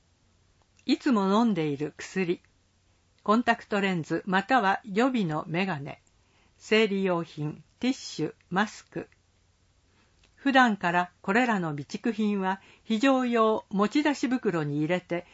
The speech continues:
玄関周りに置いておきましょう。毎年一月十七日に全市一斉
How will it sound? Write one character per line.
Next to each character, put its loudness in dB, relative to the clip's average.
玄 2
関 2
周 2
り -4
に -2
置 -2
い -4
て -4
お -4
き -6
ま -2
し -6
ょ -4
う。 -4
毎 4
年 -2
一 -4
月 0
十 2
七 0
日 -2
に -2
全 2
市 -2
一 -2
斉 0